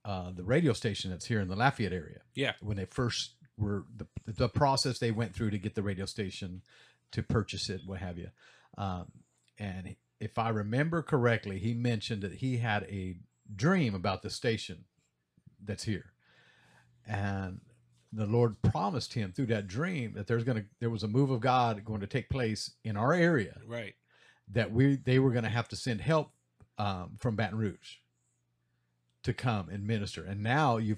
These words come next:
Speaker 1: if you look and see what's going on, you've got a number of churches in the Acadiana area that are, that God has raised up in the last
Speaker 2: Right.
Speaker 1: five, six years, whatever it may be, that are preaching the message of the cross.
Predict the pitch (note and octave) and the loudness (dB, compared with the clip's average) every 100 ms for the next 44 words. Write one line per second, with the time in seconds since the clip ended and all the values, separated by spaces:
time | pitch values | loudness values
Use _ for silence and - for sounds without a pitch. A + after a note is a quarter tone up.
0 | - - - G#2 C3 - G#2+ C3+ A2 - | -4 -10 -6 0 0 0 -2 -2 -2 -2
1 | A2 G#2 C3 D3 B2 - - - A2+ A2 | -2 0 2 2 0 -6 -18 -4 0 2
2 | A2 - _ _ _ _ - - - _ | 2 0 _ _ _ _ -20 -20 -20 _
3 | - G#2 G#2+ C3 D3+ C#3+ - C#3+ B2+ C3 | -10 -4 2 4 6 4 4 2 2 2
4 | G#2+ G2+ - B2+ C#3+ C#3+ A#2+ A2+ F#2 E2+ | 0 0 0 0 2 0 0 -2 -2 -6
5 | - _ _ _ _ A#2 G#2+ - - _ | -12 _ _ _ _ 0 0 -2 -18 _
6 | _ G#2 G2 G#2 A#2 A2+ F#2 A2+ C3+ A#2+ | _ -4 -2 4 6 6 4 4 4 4
7 | A2 A#2 G2 F#2+ G2 G#2+ A#2 A#2 G#2 G#2 | 2 2 0 -2 -2 -2 -4 0 4 4
8 | A2 - A2 - G#2 G#2+ G2+ G2 A2 A2 | 2 -4 -6 -4 -4 -4 -4 -4 -4 -2
9 | A#2 A#2+ G2 F#2+ - - _ - G#2+ - | -4 -2 -4 -6 -12 -20 _ -4 0 2
10 | G#2+ G#2+ G2 F#2+ - F2 G2+ G2 - - | 2 0 -4 -6 -8 -8 -6 -6 -6 -8
11 | - - | -12 -18